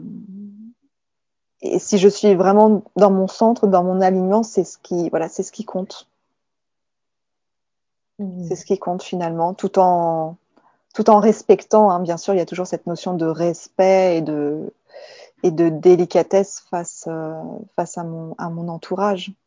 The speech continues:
Speaker 1: <laughs> même si des fois c'est, c'est un gros
Speaker 2: <laughs>
Speaker 1: challenge, hein,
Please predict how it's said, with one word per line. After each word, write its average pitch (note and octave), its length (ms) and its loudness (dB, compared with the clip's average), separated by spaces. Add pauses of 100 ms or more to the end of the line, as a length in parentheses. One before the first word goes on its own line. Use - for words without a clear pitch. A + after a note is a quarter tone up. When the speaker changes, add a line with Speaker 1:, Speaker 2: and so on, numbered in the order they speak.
(280)
Speaker 1:
<laughs> - 20 -
même G#3 320 -2
si G#3+ 200 4
des E3 160 2
fois F#3 160 4
c'est, F#3+ 240 -4 (200)
c'est G3 200 -2
un G#3+ 100 0
gros F#3 220 4
Speaker 2:
<laughs> - 40 -4
Speaker 1:
challenge, E3+ 440 2
hein, D4+ 180 6